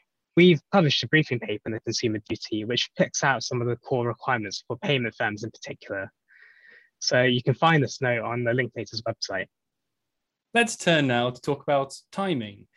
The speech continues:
Speaker 2: We said at the outset that the F C A is planning to introduce the Consumer Duty. When is that gonna happen?
Speaker 1: We're expecting the Consumer Duty to start applying at the end of April twenty twenty-three. I say we're expecting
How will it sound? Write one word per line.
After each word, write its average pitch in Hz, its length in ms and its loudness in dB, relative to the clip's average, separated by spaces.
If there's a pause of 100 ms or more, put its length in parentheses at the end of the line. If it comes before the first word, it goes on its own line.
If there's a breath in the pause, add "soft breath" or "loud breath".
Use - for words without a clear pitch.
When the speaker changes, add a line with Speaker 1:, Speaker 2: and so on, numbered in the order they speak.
(340)
Speaker 2:
We 147 160 -2
said 190 240 2
at 165 80 -2
the 147 100 -2
outset 131 380 -6
that 117 100 -12
the 123 80 -6
F 120 120 -8
C 123 120 -10
A 117 40 -6
is 113 180 -10 (100)
planning 139 640 -2 (100)
to - 100 -10
introduce 104 380 -10
the 113 120 -16
Consumer 107 340 -10
Duty. 120 480 -8 (640 soft breath)
When 170 120 2
is 170 120 2
that 139 100 -8
gonna 135 180 -6
happen? 113 380 -10 (640)
Speaker 1:
We're 165 80 6
expecting 170 480 4
the 139 60 4
Consumer 135 440 0
Duty 123 540 -4
to - 80 -20
start 123 340 -2
applying 127 580 2
at 135 120 0
the - 200 -2
end 139 240 2
of 113 80 -6
April 117 480 -4
twenty 139 360 -2
twenty-three. 110 680 -2 (1080)
I 147 40 2
say 165 260 4
we're 143 200 6
expecting 113 880 -4